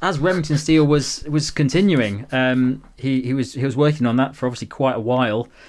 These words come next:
Uh, I think there's seven seasons in total, but after six seasons, and I'm not a hundred percent sure on this, but I think that's right, he, um, was around the same time that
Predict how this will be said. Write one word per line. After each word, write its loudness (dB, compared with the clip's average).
Uh, 2
I -6
think -4
there's -6
seven 0
seasons -6
in -12
total, -6
but -6
after -4
six -8
seasons, -4
and -10
I'm -2
not -2
a -12
hundred -2
percent -6
sure -4
on -6
this, -8
but -8
I -2
think -6
that's -14
right, -8
he, 0
um, 2
was 0
around 4
the 0
same 2
time 2
that 0